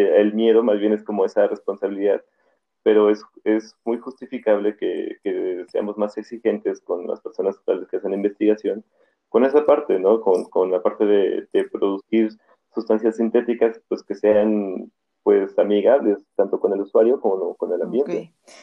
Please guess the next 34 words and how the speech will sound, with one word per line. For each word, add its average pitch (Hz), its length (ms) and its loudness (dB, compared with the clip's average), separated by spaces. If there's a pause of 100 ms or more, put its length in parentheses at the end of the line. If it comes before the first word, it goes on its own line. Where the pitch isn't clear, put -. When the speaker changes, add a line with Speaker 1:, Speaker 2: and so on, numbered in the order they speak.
Speaker 2:
Entonces, 208 200 -14
habría 214 280 2
que 247 60 -2
empezar 208 360 0
también 202 280 -2
por 196 140 -2
decir 170 280 -6
eso. 143 240 -14
Entonces, 156 460 -10 (120)
a 156 120 -6
ver, 147 240 -6 (200)
o - 100 -16
sea, 143 140 -6
s-, - 320 -10
hay 214 200 2
veces 240 500 0
que 202 100 -6
la 175 120 -4
molécula 202 460 -4
es 185 100 -4
básicamente 190 540 -4
la 185 120 -8
misma 185 280 -10
y 190 60 -8
más 180 160 -6
bien 185 200 -4
llegó 180 380 2
al 208 140 0
mismo 196 240 -12
resultado 180 540 -6
por 170 120 -10
un 180 100 -16
camino 185 320 -16
diferente. 180 460 -14